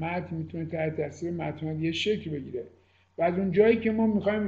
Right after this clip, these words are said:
رمزگشایی بکنیم از آثار، از متن‌ها، پس اون متن‌های پیشین به ما می‌تونن کمک کنن برای رمزگشایی.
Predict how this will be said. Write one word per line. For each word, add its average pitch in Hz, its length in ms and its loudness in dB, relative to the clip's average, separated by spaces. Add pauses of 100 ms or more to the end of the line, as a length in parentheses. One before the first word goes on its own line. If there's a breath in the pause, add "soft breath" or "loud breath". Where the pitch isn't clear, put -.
رمزگشایی 165 960 0
بکنیم 160 680 2
از 151 240 -4
آثار، 160 760 2
از 143 280 -6
متن‌ها، 165 760 -4 (400 loud breath)
پس 180 320 -4
اون 262 200 6 (440)
متن‌های 170 500 -4
پیشین 180 320 -2
به 226 80 0
ما 226 120 0
می‌تونن 240 400 -2
کمک 208 420 -2
کنن 208 280 0
برای 190 340 0 (160)
رمزگشایی. 160 1200 0